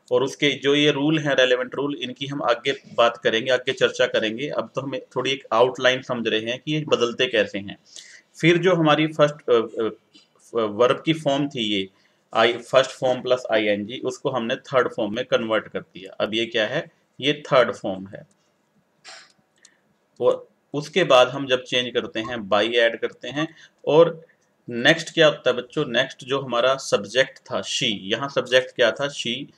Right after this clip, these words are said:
she को हम change करेंगे according to rule, किस में? her में change करेंगे। और ये यहाँ पर her आ जाएगा। ऐसे हम active से passive में change करते हैं। अब इस चीज़ को हम अच्छे से समझते हैं detailed में,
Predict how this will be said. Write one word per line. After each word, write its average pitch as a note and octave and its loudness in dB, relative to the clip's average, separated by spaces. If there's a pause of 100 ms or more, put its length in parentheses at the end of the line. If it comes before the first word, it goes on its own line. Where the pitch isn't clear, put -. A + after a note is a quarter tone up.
(400)
she D3+ 0
को D#3 -2
हम C#3+ -4
change B2+ -4
करेंगे B2 0
according A2+ -4
to G#2 -6
rule, B2+ -8
किस - -12
में? D#3 -6 (220)
her A#2 0
में G#2 -4
change G2 -10
करेंगे। G#2+ -8 (360)
और C3 -2
ये B2+ -2
यहाँ A2+ -2
पर B2+ -4 (220)
her A#2+ 2 (140)
आ G#2 0
जाएगा। G2+ -4 (440)
ऐसे C3+ 2
हम D3 -4
active A#2+ -4
से E3 -4 (340)
passive A#2 0
में D#3 -4 (440)
change B2+ -4
करते G2+ -4
हैं। G2 -14 (240)
अब C#3+ 2
इस D#3 -4
चीज़ D3 -2
को D3+ -2
हम D#3+ -2
अच्छे E3 -4
से D3+ -2
समझते C3 -6
हैं C3+ -8
detailed A#2 -2
में, D3+ -6